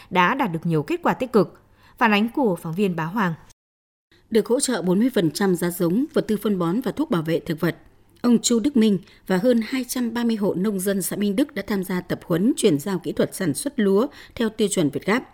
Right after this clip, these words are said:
Speaker 2: Kết quả thực tế, sau hai vụ trồng giống lúa chất lượng cao V N R hai mươi cho thấy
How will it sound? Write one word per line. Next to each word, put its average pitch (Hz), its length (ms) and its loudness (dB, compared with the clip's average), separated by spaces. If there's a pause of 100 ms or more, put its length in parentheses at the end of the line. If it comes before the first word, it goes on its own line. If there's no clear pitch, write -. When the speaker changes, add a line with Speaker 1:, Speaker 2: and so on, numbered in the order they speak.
(480)
Speaker 2:
Kết 302 120 -4
quả 214 100 2
thực 175 200 -4
tế, 180 200 2
sau 247 160 -2
hai 247 200 -2
vụ 175 180 0
trồng 175 260 2
giống 165 220 -2
lúa 185 180 -2
chất 311 180 -2
lượng - 280 2
cao 208 260 2 (340)
V 202 80 2 (120)
N 208 100 4 (320)
R 196 40 0 (160)
hai 196 100 0
mươi 202 240 2
cho 190 140 -4
thấy 185 300 0